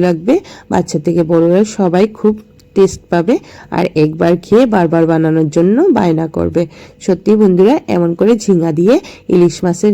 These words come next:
রেসিপিটা আপনারা বাড়িতে বানিয়ে দেখবেন, খুবই টেস্ট লাগে। তো দেখুন, আমি থালাটা ধুয়ে জলটা দিয়ে দিলাম। এখন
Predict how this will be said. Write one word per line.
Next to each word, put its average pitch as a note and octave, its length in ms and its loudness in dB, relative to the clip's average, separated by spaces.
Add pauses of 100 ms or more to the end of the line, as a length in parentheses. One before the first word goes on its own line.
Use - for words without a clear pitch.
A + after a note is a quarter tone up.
রেসিপিটা F3 480 -2 (200)
আপনারা E3+ 340 -2
বাড়িতে E3 360 -2
বানিয়ে E3 340 0
দেখবেন, F#3 280 -2 (140)
খুবই A3 240 0 (100)
টেস্ট D3+ 260 -4 (120)
লাগে। D3+ 220 -4 (420)
তো - 80 -2 (140)
দেখুন, G3 320 2
আমি D4+ 180 2
থালাটা G3+ 400 0
ধুয়ে G3+ 180 4 (100)
জলটা F3 360 2
দিয়ে F3 220 2
দিলাম। G3+ 200 2 (640)
এখন F#3+ 360 0